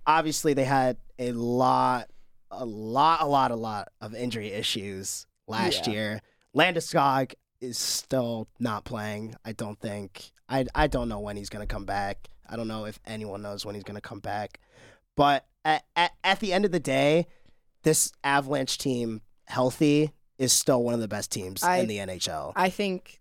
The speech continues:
Speaker 2: that, um, the Avalanche are in, they are, they have the capabilities to, uh, like, I think that they're what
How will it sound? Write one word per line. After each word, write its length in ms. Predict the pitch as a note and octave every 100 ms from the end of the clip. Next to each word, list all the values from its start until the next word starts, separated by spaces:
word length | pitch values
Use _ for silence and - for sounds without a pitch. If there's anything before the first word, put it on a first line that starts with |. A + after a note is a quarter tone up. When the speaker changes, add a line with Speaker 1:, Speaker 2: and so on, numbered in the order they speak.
| _
Speaker 2:
that, 440 | F#3 E3 D#3+ - _
um, 460 | E3 D#3+ C#3 A2+ E3+ _ _ _ _ _ _
the 220 | F#3+ G3+ D#3+
Avalanche 560 | F#3 G3 G#3 G#3 - - _ _ _
are 300 | F3+ G#3+ A3+
in, 360 | E3+ F3 F3 E3
they 200 | F#3+ G#3
are, 400 | F3+ G3 F#3+ F#3 -
they 200 | G#3 G3+
have 320 | E3+ G3 F3 F3
the 80 |
capabilities 840 | F3+ F3 E3 E3 E3 D#3+ D#3+ D#3+ -
to, 340 | - D#3+ D#3 D3+ - - - _ -
uh, 340 | E3+ D#3 D3+ - _ _ _ _ _ _ _ _ _ _ _ _ -
like, 200 | A3 A3
I 140 | A#3+ B3+
think 180 | D4 B3
that 140 | A3+
they're 220 | A3+ G#3+
what 280 | G3 F#3+ F#3+